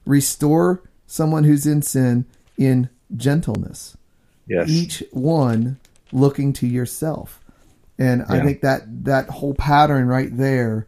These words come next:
Speaker 1: really looks backwards into, uh,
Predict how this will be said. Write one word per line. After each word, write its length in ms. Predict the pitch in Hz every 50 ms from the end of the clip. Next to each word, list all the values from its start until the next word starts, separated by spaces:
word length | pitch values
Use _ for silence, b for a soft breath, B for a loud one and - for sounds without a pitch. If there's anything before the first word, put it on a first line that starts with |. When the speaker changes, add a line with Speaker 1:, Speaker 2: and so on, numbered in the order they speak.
| b b b b b b b b b _ -
Speaker 1:
really 640 | - - 131 135 151 160 160 147 147 131 120 127
looks 320 | - - 139 131 131 - -
backwards 640 | 117 120 131 127 131 139 - 127 123 117 - - -
into, 920 | - - 135 151 170 185 175 180 - - 131 120 110 107 104 101 107 107 _ _ _ _ _ _ _ _ -
uh, 320 | 123 113 110 113 123 131